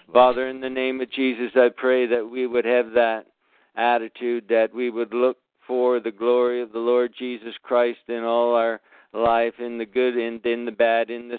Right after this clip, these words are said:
Speaker 2: suffering and, and persecutions particularly, that show forth the glory of God when those who are suffering deep trouble reflect and show forth the goodness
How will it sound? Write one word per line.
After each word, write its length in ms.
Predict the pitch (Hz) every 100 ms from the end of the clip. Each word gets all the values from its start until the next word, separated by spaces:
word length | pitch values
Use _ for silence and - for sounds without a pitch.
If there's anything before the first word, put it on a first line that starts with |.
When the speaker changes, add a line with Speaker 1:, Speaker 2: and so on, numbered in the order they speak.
| -
Speaker 2:
suffering 520 | 123 117 120 120 117 - - _ _
and, 300 | 117 120 113
and 320 | 85 117 113
persecutions 920 | 131 127 - 117 - 127 117 127 123 - -
particularly, 800 | 123 - 139 - 120 110 107 107
that 280 | 104 107 - -
show 200 | 127 120 113
forth 260 | 123 120 113
the 80 | 113
glory 440 | 95 117 117 120 117
of 140 | 92
God 320 | 117 113 110 98
when 240 | 110 107 - - _ 98
those 260 | 120 120 -
who 180 | 120 120
are 300 | 117 117 65 62 _ _ _ _ _ -
suffering 520 | 127 - 123 120 117
deep 220 | 113 123 -
trouble 460 | - 127 117 117 110 _ _ _ _ _ _ _ 214 233 _ _ _ 127
reflect 800 | 123 117 - 131 123 113 - -
and 200 | 131 120 -
show 220 | 131 123 -
forth 300 | 127 123 120 -
the 80 | 113
goodness 460 | 95 123 110 117